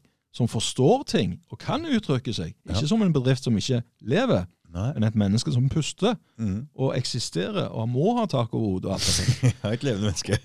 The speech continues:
Speaker 1: Et levende menneske.
Speaker 2: Ja.
Speaker 1: Men konkursloven, den skiller ikke mellom de.
Speaker 2: Nei.
Speaker 1: Så akkurat de samme restriksjonene som pålegges en juridisk person,
Speaker 2: Ja. Et firma?
Speaker 1: et firma,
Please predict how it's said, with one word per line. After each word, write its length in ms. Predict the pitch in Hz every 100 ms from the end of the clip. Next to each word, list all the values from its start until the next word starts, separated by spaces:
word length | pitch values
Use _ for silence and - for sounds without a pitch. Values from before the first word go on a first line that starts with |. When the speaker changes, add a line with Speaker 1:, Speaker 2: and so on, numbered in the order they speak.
| - 131 -
Speaker 1:
Et 180 | 82 107
levende 300 | 107 117 123
menneske. 420 | 120 101 - 87 - -
Speaker 2:
Ja. 160 | 101 - 82 - -
Speaker 1:
Men 460 | 143 190 269 151 101 - _ _ _
konkursloven, 920 | 196 220 269 - - 127 101 90 101 - _ _ _ _ _
den 140 | - 233
skiller 280 | - 247 175
ikke 120 | 320
mellom 260 | 320 247 127
de. 180 | 98 98 85 _ _ _ _ _ _ _ _ _ _ _ _ _ _ _ _
Speaker 2:
Nei. 140 | 90
Speaker 1:
Så 120 | 73 - -
akkurat 500 | 247 - - 240 202
de 60 |
samme 300 | 220 - 135 190
restriksjonene 960 | 202 - 185 - 165 214 180 110 92 - _ -
som 200 | 151 151
pålegges 1000 | - - 147 190 143 127 101 - - - _ _ _ _ _ _ _
en 80 | 127
juridisk 760 | 131 120 113 165 214 208 - -
person, 340 | 208 202 302 349 _ -
Speaker 2:
Ja. 140 | 82 - _ _ -
Et 140 | -
firma? 280 | 82 85 170 - _ -
Speaker 1:
et 100 | 113
firma, 440 | - 98 175 262